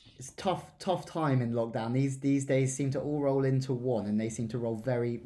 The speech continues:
very quickly as well. So our first episode was an absolute belter. We heard all about your European Championship victory and that epic win to qualify for the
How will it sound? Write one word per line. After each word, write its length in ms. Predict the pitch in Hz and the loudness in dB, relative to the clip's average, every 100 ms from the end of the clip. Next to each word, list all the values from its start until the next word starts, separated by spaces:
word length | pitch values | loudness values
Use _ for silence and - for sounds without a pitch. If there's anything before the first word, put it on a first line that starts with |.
| - | -8
very 320 | 127 113 110 110 | -4 -2 -2 -4
quickly 640 | - 120 - 113 107 - - - - _ _ 127 | -4 -6 -4 -4 -4 -6 -14 -20 -20 _ _ -4
as 240 | 123 - | -2 -4
well. 360 | 160 175 110 104 | 0 2 2 0
So 160 | 160 | 0
our 180 | 156 208 | 2 0
first 480 | - 156 143 135 - | 0 -2 0 -4 -6
episode 560 | 131 131 131 - 107 98 | -6 -4 -4 -2 -4 -2
was 140 | 107 | -6
an 160 | 110 110 | -6 -8
absolute 480 | 151 - - 131 110 | -10 -12 -6 -6 -4
belter. 240 | 123 104 | -4 -2
We 120 | 117 123 | -2 0
heard 300 | 127 110 - - - - _ | 0 -2 -4 -16 -20 -20 _
all 360 | 160 170 170 139 | 0 4 4 4
about 380 | 123 120 117 | 2 0 -2
your 160 | 113 113 | -2 -2
European 460 | 117 123 110 110 104 | 0 0 0 -4 -4
Championship 460 | 110 110 104 110 | -4 -6 -6 -8
victory 420 | 113 - 113 107 | -8 -8 -4 -4
and 320 | 104 117 117 117 | -4 -4 -4 -4
that 300 | 117 113 - _ _ - - - - - 139 | -4 -6 -10 _ _ -20 -20 -20 -20 -8 -4
epic 460 | 139 131 110 - 113 | -2 -2 -2 -4 -12
win 500 | 110 113 120 104 104 | -6 0 2 2 0
to 100 | 104 | -2
qualify 460 | - 113 104 107 101 | -6 -6 -4 -6 -8
for 160 | 104 107 | -6 -6
the 180 | 101 | -6